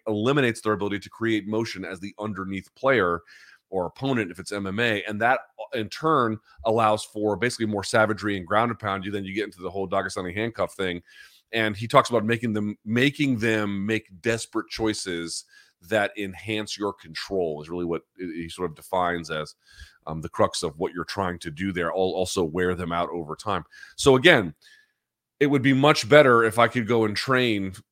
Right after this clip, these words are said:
and put all of these various things into parts of my game and really understand the,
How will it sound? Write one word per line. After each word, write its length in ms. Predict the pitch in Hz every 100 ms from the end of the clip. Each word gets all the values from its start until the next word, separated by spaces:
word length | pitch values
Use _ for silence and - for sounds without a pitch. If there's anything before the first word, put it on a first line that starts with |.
| -
and 400 | 107 101 95 87
put 260 | - 127 120 _
all 300 | 110 113 117
of 80 | 95
these 160 | 98
various 340 | 87 107 101 -
things 340 | 113 104 95
into 300 | - 113 107
parts 300 | - 110 -
of 140 | 104
my 160 | 95 95
game 340 | 85 107 104
and 220 | 90 85 113
really 240 | 127 120
understand 400 | 107 98 110
the, 100 | 104